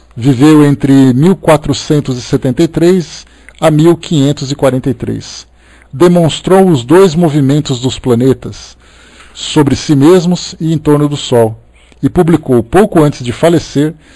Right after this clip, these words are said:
seu célebre trabalho das revoluções dos mundos celestes. É, aqui lembrando que Copérnico foi, é, perseguido e condenado pela revelação, pela, pela, pela, pela Inquisição,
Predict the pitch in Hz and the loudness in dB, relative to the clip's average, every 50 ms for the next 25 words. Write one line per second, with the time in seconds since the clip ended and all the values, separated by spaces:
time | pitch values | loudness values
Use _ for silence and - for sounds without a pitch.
0 | - - - - - - 151 139 123 - - - - 170 185 180 180 165 156 160 | -20 -20 -20 -14 -2 0 2 2 2 0 -4 -2 2 2 4 4 4 2 0 -2
1 | 156 - 151 143 123 117 127 131 131 123 127 127 - _ _ _ _ - 110 120 | -2 -2 -2 0 2 2 2 2 2 0 -2 -6 -8 _ _ _ _ -6 -2 0
2 | 131 127 - - - - 131 110 123 127 120 117 - - - 160 170 175 170 147 | 0 0 0 -4 -4 -4 -4 -2 -2 -2 -4 -4 -6 -6 -4 -2 -2 -2 -2 -4
3 | 151 165 147 107 117 127 127 127 123 117 - - 143 127 110 110 104 - - - | -4 -6 -6 -4 -4 -4 -4 -4 -6 -8 -6 -4 -2 -2 -2 -4 -6 -10 -14 -18
4 | - - - - - - _ - - - - - - _ _ 131 131 135 131 131 | -18 -18 -20 -20 -20 -20 _ -20 -20 -20 -20 -20 -20 _ _ -2 0 0 -2 -4
5 | 120 - - 139 143 139 120 127 123 113 113 135 - 143 - - 135 135 151 165 | -6 -6 -2 -2 0 0 2 0 0 -2 -4 -4 -4 -4 -2 0 2 2 2 0
6 | 165 - - - - - 135 143 151 135 113 107 - _ _ _ _ _ _ - | -2 -6 -12 -16 -8 -2 0 2 2 2 0 -4 -8 _ _ _ _ _ _ -14
7 | _ - 123 123 120 120 113 113 - 139 113 - - 135 127 113 107 143 185 175 | _ 0 2 4 4 4 2 2 0 0 0 0 -2 -4 -4 -2 -2 0 0 0
8 | 135 120 - 139 131 120 120 120 120 113 117 - 127 117 117 107 113 110 120 117 | -2 -2 -2 -4 -2 0 0 0 0 -2 -2 -2 0 0 0 0 0 0 0 0
9 | 113 - - - 139 170 185 - - - - - 143 127 123 120 117 113 110 104 | 0 0 -2 -4 -4 -4 -6 -10 -16 -20 -4 0 2 2 4 4 4 2 2 0
10 | 104 101 - _ - 113 113 110 110 107 107 107 107 104 107 110 113 - _ - | -2 -4 -6 _ -6 -4 -2 -2 -2 -2 -2 -4 -6 -6 -8 -10 -10 -6 _ 0
11 | 123 117 113 - - - _ - 127 127 127 113 - 123 110 113 123 - - - | 0 2 0 0 -4 -10 _ -2 -2 -2 -2 -2 -4 -6 -6 -6 -6 -6 -4 -2
12 | 143 165 185 | -2 -2 -4